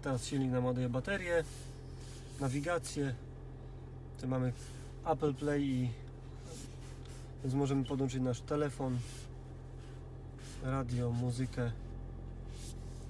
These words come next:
Mamy też właśnie U S B w takim dziwnym miejscu, jak widzicie tutaj.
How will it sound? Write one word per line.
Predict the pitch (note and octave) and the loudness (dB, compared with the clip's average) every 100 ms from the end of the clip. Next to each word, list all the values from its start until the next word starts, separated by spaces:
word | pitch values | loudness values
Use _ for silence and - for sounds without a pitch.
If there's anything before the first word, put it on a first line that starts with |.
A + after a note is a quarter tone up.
| - - - C3+ | -8 -8 -6 0
Mamy | C3+ C3 | 2 2
też | B2+ B2+ | 2 0
właśnie | B2 - C#3 - | 0 0 -2 -2
U | E3+ D#3 | 0 2
S | C#3 | 4
B | B2+ C#3+ D3 - - - - - - - - - - - - - - - - - | 4 4 4 2 -8 -8 -8 -8 -10 -10 -8 -8 -8 -8 -8 -8 -8 -8 -8 -2
w | |
takim | C3+ - C3+ B2 | -2 6 6 6
dziwnym | A#2+ D3 C#3 C3+ | 4 6 8 8
miejscu, | D3 C#3+ - | 8 6 4
jak | B2+ | 0
widzicie | A#2 B2 A#2+ B2 | 2 -4 -2 -4
tutaj. | C#3+ E3 F3+ | 2 4 4